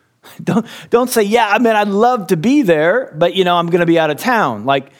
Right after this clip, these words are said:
or, "Yeah, I'd love to do this, but something else." Like, let your yes be a real yes and let your no be a real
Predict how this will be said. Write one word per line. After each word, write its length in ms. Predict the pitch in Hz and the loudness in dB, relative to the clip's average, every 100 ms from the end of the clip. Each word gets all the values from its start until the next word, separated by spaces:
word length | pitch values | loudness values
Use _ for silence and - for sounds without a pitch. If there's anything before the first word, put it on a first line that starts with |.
| _ | _
or, 280 | 160 156 - - | 0 0 -2 -4
"Yeah, 120 | 196 160 | -2 0
I'd 180 | 180 | 0
love 280 | 180 240 254 | 2 0 0
to 60 | 190 | 0
do 160 | 165 | 2
this, 280 | 165 175 196 | 2 0 0
but 240 | 151 156 - | -2 -2 -2
something 380 | 202 196 170 | -4 -2 -2
else." 100 | 185 | 0
Like, 200 | 185 175 - - | 0 -2 -4 -4
let 300 | 175 214 240 | 0 0 0
your 180 | 214 220 | 0 0
yes 380 | 180 160 180 - | 2 0 0 -4
be 260 | 165 170 170 | -4 -2 0
a 120 | 156 | -2
real 540 | 143 151 151 151 151 | 0 0 2 0 -2
yes 400 | - 170 131 120 | -2 0 0 -4
and 80 | 135 | -4
let 180 | 139 120 | -4 -4
your 160 | 135 127 | -6 -4
no 540 | 135 131 127 127 156 _ _ _ 131 | -2 -2 -2 -4 -8 _ _ _ -8
be 320 | 131 123 120 | -4 -4 -4
a 120 | 127 | -4
real 560 | 113 113 117 110 113 | -4 -2 -2 -2 -4